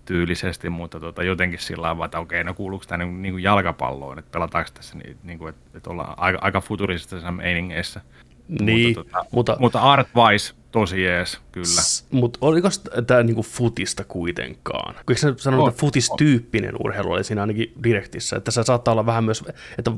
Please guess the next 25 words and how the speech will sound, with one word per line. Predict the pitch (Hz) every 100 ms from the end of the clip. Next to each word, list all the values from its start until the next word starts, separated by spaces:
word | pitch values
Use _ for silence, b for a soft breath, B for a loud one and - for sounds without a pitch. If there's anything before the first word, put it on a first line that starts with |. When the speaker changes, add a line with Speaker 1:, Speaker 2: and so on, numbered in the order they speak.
| -
Speaker 2:
pallo | 120
saattaa | 113 123 120 120
olla | 113
kädessäkin | - 123 113 - 107 101
välillä, | 101 104 95 92
tiedätkö, | 95 - 107
että | 98 104
ei |
tule | 101 107 -
rangaistusta | 107 101 - 107
siitä, | 101 98 90
että | - - 165
Speaker 1:
Äh. | B B B B
Speaker 2:
että | 151 -
vähän | 117 113 - -
viskataankin | 123 - 123 110 110 98 -
palloa, | 92 85 82 -
että | - 101 B B B B -
musta | 117 131
on | 120 113
enemmän | 123 120 110
tämmöistä | 110 -
jotain | 110 110
futuristista | - 120 117 110 - 107 107 - -
urheilulajia. | 110 107 107 104 - 104 110